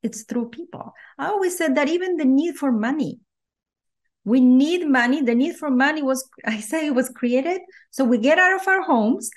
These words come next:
and serve others. It was created to interconnect people because that's how we're here to serve. So lack of trust is basically a huge block. Now, I'm not s-,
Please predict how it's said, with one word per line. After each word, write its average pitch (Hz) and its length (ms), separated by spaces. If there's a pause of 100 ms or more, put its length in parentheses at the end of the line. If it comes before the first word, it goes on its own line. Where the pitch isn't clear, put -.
(160)
and 233 220
serve 262 420
others. 190 580 (760)
It 269 60
was 294 180
created 311 500
to 320 80
interconnect 277 1000
people 240 520 (420)
because 254 240
that's 247 240
how 226 340
we're 214 260
here 202 200
to 196 100
serve. - 320
So - 280 (560)
lack 226 400
of 370 200
trust 226 400
is 208 180
basically 202 760
a 196 80
huge 233 880
block. 185 480
Now, 165 180
I'm 190 220
not 311 200
s-, - 260